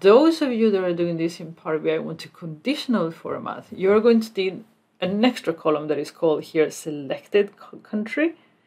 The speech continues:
Almost. <laughs> And what this does is that when you pick something in here, you see confections,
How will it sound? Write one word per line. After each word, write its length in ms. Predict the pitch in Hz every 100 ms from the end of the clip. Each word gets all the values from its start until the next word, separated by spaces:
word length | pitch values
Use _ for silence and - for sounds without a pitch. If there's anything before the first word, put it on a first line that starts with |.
| _ _ _ _ _ _ _ _ _ _
Almost. 560 | 170 175 202 302 - 240
<laughs> 60 | 220 - _ _ - - _ _ _ _
And 120 | 208 226
what 160 | 233
this 320 | 277 294 330
does 320 | - 165 165 185
is 100 | 175
that 220 | 175 -
when 320 | 175 226 330
you 100 | 320
pick 240 | 302 254
something 340 | - 220 208 185
in 180 | 180 180
here, 640 | - 233 175 - 208 226
you 160 | 196 202
see 260 | - 220
confections, 880 | 202 - 170 170 185 180 156 156 -